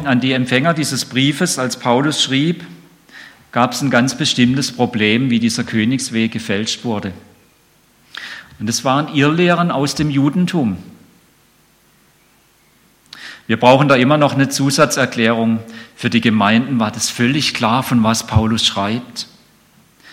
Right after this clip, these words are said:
Für uns ist es relativ nebensächlich geworden. Er benennt hier drei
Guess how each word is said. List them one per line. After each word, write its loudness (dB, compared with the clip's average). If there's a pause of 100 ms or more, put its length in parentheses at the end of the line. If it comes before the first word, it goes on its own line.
(260)
Für -6
uns -2
ist -8
es -4
relativ -4
nebensächlich -4
geworden. -4 (2250)
Er 4
benennt 6
hier 6
drei 6